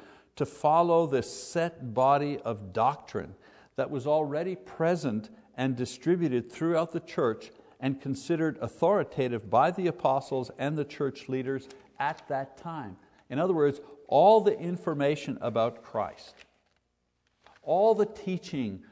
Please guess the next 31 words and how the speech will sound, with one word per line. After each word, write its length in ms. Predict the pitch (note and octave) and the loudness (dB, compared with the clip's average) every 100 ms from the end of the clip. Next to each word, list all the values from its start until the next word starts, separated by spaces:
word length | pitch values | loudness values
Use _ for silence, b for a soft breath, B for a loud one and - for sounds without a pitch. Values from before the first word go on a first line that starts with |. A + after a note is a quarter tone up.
| B | B
about 460 | - A2 B2+ C3+ C3+ | -10 0 2 2 0
the 80 | - | -6
church, 760 | - - B2 F#2+ - - - _ b b b b | -6 -6 -2 -2 -6 -20 -20 _ b b b b
everything 540 | E3+ G3+ G#3+ G#3+ G#3 F3+ | -2 -2 -2 -4 -4 -4
we 120 | F3 | -4
needed 400 | E3 E3+ D3+ D3 | -2 -4 -4 -8
to 120 | C#3+ | -8
know 540 | B2+ B2 B2+ A2 F2+ - B B | -6 -2 0 0 -4 -8 B B
about 340 | A2 B2+ A#2+ | -4 -2 -4
salvation 840 | - B2 A2 G#2+ C3 C#3 - F#2+ F2 | -4 -4 -2 0 0 0 -8 -12 -8
and 280 | G#2 G2+ F#2 | -6 -6 -6
God 380 | A2+ C3+ A#2 G2+ | -8 -6 -8 -10
and 140 | G2 | -10
the 80 | G2 | -12
future 680 | - - D3+ D#3 - F#2+ | -14 -6 -4 -4 -8 -8
and 140 | F2+ G#2 | -8 -8
the 80 | G#2+ | -6
return 480 | A#2 - F3 F3 | -8 -8 -8 -8
of 160 | D#3+ - | -8 -12
Christ 420 | - C#3 A#2+ - | -8 -6 -6 -8
and 120 | G#2+ | -12
so 140 | G#2+ D#3+ | -10 -10
on 60 | |
and 80 | D3+ | -10
so 160 | - G#2+ | -8 -8
forth, 140 | A2 - - | -8 -12 -4
all 300 | G3 A#3+ G#3+ | 0 0 0
of 180 | C#3 - | -2 -6
that 400 | G2 G#2+ - b b b | -6 -8 -12 b b b
has 260 | - C3 B2 | -6 -4 -4
already 800 | D3 D#3+ F#3+ C#3+ C#3+ D3 D3 | -4 -2 -2 -4 -4 -6 -8